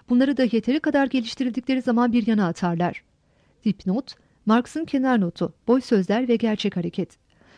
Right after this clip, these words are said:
Ancak önemsiz bir tarihsel gelişmenin meydana geldiği Almanya gibi bir ülkede bu fikir gelişmeleri, bu idealize edilmiş etkisiz ıvır zıvırlar,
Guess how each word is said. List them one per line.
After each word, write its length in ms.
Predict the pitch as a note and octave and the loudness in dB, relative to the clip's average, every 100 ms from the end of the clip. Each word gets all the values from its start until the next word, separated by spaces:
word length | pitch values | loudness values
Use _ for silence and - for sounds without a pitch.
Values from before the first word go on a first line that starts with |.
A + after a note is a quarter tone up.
| - | -4
Ancak 340 | B3+ D4+ E4+ | 0 2 2
önemsiz 440 | D#4 D4+ D4+ F#4 E4+ | 2 0 0 -2 0
bir 120 | E4 | -2
tarihsel 520 | D4+ C#4 C4+ - D4+ | 2 0 0 0 0
gelişmenin 480 | C4+ C4+ - C4+ D4 | 0 -2 -2 -2 0
meydana 300 | B3+ G3+ F#3+ | 2 2 0
geldiği 420 | F#3 F#3+ F3+ G3 | 2 2 2 2
Almanya 380 | G3+ G#3 C4+ C#4 | 2 2 0 0
gibi 260 | A#3 G#3 F#3+ | 0 -2 -2
bir 100 | F3+ | -4
ülkede 400 | E3+ F3+ G#3 B3+ | -4 -2 -2 -2
bu 60 | |
fikir 280 | A#3+ - B3 | -4 -2 -2
gelişmeleri, 640 | F#3+ F3 - F3+ E3+ F#3 A#3+ - - | 0 -2 0 -2 0 -2 -4 -10 -8
bu 80 | B3+ | -2
idealize 520 | A3+ B3+ B3 A3+ C#4+ | 0 2 2 0 0
edilmiş 360 | D4+ C#4+ C4 C4+ | 0 0 -2 -2
etkisiz 460 | B3 - B3+ B3+ A#3 | -4 -2 -4 -4 -2
ıvır 200 | F#3+ F#3 | 0 0
zıvırlar, 460 | F#3 F3 E3+ A3 | -2 -2 -2 -4